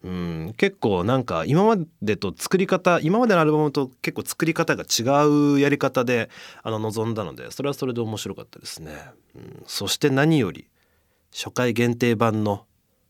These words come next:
この歌詞カード群ですよね。これマジですごいよね。普通やっぱり歌詞カードってこうブックレットっていうんですか？なんかこう冊子になってるじゃないですか。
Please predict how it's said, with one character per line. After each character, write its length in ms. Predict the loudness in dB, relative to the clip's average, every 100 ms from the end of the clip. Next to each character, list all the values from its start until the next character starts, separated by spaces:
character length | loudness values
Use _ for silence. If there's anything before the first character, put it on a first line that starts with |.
| _ _ _ _ -10
こ 200 | -4 0
の 160 | 0
歌 220 | 0 -2
詞 220 | 2 0 0
カ 340 | 2 4 4
ー 20 |
ド 180 | 4 2
群 300 | 2 0 -2
で 100 | -8
す 220 | -10 -10
よ 180 | -12 -14
ね。 580 | -10 -2 2 4 4 2 _ _ _ _ -20 -20 -20 _ _ -20
こ 260 | -8 -4
れ 120 | -4 -4
マ 260 | -2 -2
ジ 180 | -2 -6
で 100 | -6
す 480 | -4 -2 -2 -4 -2
ご 220 | 0 2
い 100 | 0
よ 140 | -2
ね。 140 | -6 -16 -18 -20 _ _ _ _ _ _ _ _ _ _
普 80 | -14
通 260 | -6 0 2
や 120 | 2
っ 20 |
ぱ 140 | 2 0
り 140 | 0
歌 220 | -2 -4
詞 140 | -4 0
カ 140 | 2
ー 40 |
ド 100 | 0
っ 20 | -4
て 120 | -12
こ 120 | -12
う 20 |
ブ 140 | -12 -14
ッ 40 | -6
ク 120 | -2
レ 60 | -2
ッ 60 |
ト 140 | -4 -14
っ 60 |
て 120 | -12
い 40 | -16
う 20 |
ん 20 |
で 60 | -14
す 100 | -8
か？ 160 | -8 -8 _
な 80 | -10
ん 40 | -10
か 80 |
こ 380 | -10 -10 -10 -12
う 60 | _
冊 260 | -14 -8 -4
子 100 | -2
に 80 | -2
な 80 | -4
っ 60 |
て 100 | -4
る 80 | -8
じ 80 | -8
ゃ 20 |
な 120 | -12
い 20 |
で 80 | -16
す 140 | -18 -18
か。 180 | -20